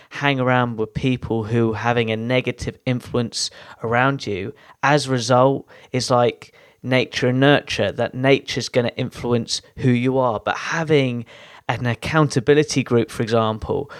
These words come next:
with like-minded people who are elevating you and your goals,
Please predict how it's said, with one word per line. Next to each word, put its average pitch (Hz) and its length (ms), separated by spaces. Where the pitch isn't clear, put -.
with 123 160
like-minded 123 680
people 123 640
who 131 120
are - 140
elevating 127 640
you 123 160
and 117 100
your 104 140
goals, 117 560